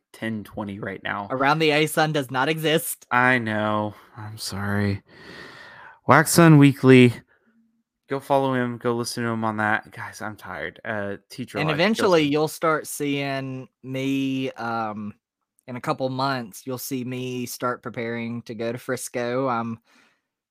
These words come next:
Speaker 2: gonna be meeting up with the boys of the F C S Fans Nation Network in Frisco. We're gonna have a great weekend. We're gonna have a great time together. So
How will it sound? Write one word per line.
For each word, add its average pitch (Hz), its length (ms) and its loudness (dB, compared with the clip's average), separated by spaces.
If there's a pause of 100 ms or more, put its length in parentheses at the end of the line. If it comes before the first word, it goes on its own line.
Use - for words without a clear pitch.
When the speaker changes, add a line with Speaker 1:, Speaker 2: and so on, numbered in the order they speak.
Speaker 2:
gonna 113 640 -4 (220)
be 120 100 -4
meeting 139 380 -4
up 143 160 -2
with 156 180 -2
the 156 80 0
boys 131 880 2 (240)
of 120 560 0
the 123 120 -4
F 120 260 -4
C 131 140 -6
S 120 160 -4
Fans 120 320 -8
Nation 123 280 -8
Network 113 680 -4
in 113 300 -6
Frisco. 110 600 -6
We're 110 160 -6
gonna 113 180 -6
have 110 140 -6
a 104 60 -8
great 110 320 -4
weekend. 107 360 -8
We're 107 120 -4
gonna 107 160 -4
have 98 80 -6
a 98 40 -12
great 98 220 -8
time 95 240 -8
together. 92 380 -8
So 90 240 -10